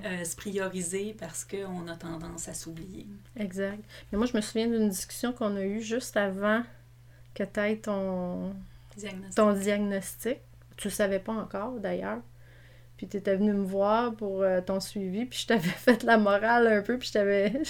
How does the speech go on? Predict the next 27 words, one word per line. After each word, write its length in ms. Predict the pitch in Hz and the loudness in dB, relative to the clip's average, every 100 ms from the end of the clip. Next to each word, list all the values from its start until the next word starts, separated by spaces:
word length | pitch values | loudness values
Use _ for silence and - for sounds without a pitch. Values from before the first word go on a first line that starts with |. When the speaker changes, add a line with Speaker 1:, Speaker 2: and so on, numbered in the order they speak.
| - | 4
Speaker 2:
<laughs> 180 | 330 311 | 4 6
je 60 | 254 | 2
t'avais 340 | - 226 226 220 | 4 8 8 8
dit 160 | 214 302 | 6 2
qu'il 60 | |
fallait 240 | - 247 233 | 8 6 6
que 80 | - | 2
tu 60 | |
penses 260 | - 240 247 | 4 4 6
à 120 | 208 | 4
toi. 260 | 220 220 262 - - - - - | 6 2 2 -4 -14 -14 -12 -8
Mais 80 | |
tu 100 | 202 - | -8 -4
vois, 320 | 220 214 202 | -2 0 -2
comme 200 | 208 214 | -2 -2
tu 140 | - | -2
dis, 120 | 208 220 | -6 -4
il 80 | |
y 40 | 208 | -2
a 40 | |
jamais 280 | 208 202 202 | -2 -2 -2
rien 200 | 196 208 | -4 -6
qui 140 | 233 202 | -4 -6
arrive 240 | 202 214 | -6 -8
pour 160 | - 208 | -6 0
rien 260 | 190 208 | 2 2
dans 140 | 220 | 0